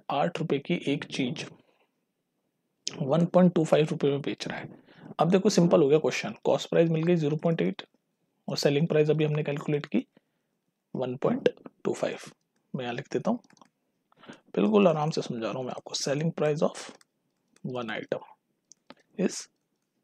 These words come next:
one point two five rupees, ठीक है, ये हमने निकाल लिया इससे। बस अब प्रॉफिट परसेंटेज निकालना कोई बड़ी बात है हमारे लिए,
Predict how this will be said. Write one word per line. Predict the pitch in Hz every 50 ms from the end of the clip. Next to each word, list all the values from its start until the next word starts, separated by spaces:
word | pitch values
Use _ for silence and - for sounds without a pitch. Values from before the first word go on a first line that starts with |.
| _ _ _ -
one | 120 117 107 - _ -
point | 104 98 - -
two | 107 -
five | - - - - -
rupees, | - - - - - - - - - - - - _ _ _ _ _ _ _ _
ठीक | - 131 - -
है, | - - _ _ _ _ _ _
ये | 165 170
हमने | 170 151 156 196 220
निकाल | 190 - - - 104 87
लिया | - - - - - - _ _ _ _ _ _ _ _ -
इससे। | - - - - - - - - - - - - - - - - -
बस | 170 220 254 240 - -
अब | - - - _
प्रॉफिट | 180 170 - 226 196 -
परसेंटेज | - 185 - 190 185 208 196 190
निकालना | 190 185 185 180 185 185
कोई | 180 175
बड़ी | 175 165 170 226
बात | 226 226 - -
है | 165
हमारे | 139 123 123 -
लिए, | 147 -